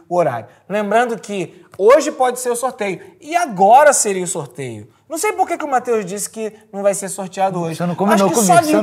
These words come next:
Speaker 1: implicância
Speaker 2: combinou.
Speaker 1: eu vou combinar pra gente sortear hoje. O que que
Speaker 2: Você
Speaker 1: você
Speaker 2: não
Speaker 1: acha?
Speaker 2: combinou comigo.
Speaker 1: O que que você acha, hein?
Speaker 2: Eu acho
Speaker 1: O que
Speaker 2: legal.
Speaker 1: que você acha, hein? Deixa eu pensar.
Speaker 2: Acho legal.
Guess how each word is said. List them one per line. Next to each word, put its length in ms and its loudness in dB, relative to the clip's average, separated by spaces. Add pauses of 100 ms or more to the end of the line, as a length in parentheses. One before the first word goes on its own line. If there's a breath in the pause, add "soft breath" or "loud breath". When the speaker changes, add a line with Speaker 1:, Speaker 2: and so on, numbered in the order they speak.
Speaker 1:
implicância 340 2
Speaker 2:
combinou. 160 2
Speaker 1:
eu 40 6
vou 120 2
combinar 540 -2
pra 100 -4
gente 140 -8
sortear 320 -4
hoje. 140 -2
O 20 -14
que 60 -8
que 80 -8
Speaker 2:
Você 80 2
Speaker 1:
você 40 6
Speaker 2:
não 100 4
Speaker 1:
acha? 120 -2
Speaker 2:
combinou 340 2
comigo. 280 -8
Speaker 1:
O 60 -2
que 40 -4
que 60 -6
você 80 -2
acha, 420 2
hein? 260 -2 (280)
Speaker 2:
Eu 120 -6
acho 200 -2
Speaker 1:
O 20 -6
que 80 4
Speaker 2:
legal. 180 4
Speaker 1:
que 60 2
você 80 4
acha, 420 2
hein? 240 0
Deixa 220 -6
eu 60 -12
pensar. 320 0
Speaker 2:
Acho 80 2
legal. 400 -4